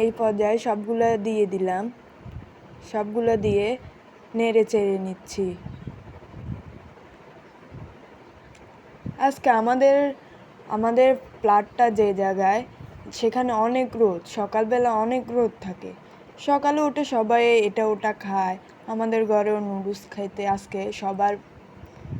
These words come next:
ভীষণ ইচ্ছা করতেছিল, তো আজকে নুডলসে রান্না করে নিলাম।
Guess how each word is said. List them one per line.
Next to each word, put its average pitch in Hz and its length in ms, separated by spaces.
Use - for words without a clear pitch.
ভীষণ 214 340
ইচ্ছা 196 320
করতেছিল, 185 720
তো 185 160
আজকে 202 420
নুডলসে 202 520
রান্না 185 340
করে 185 260
নিলাম। 165 300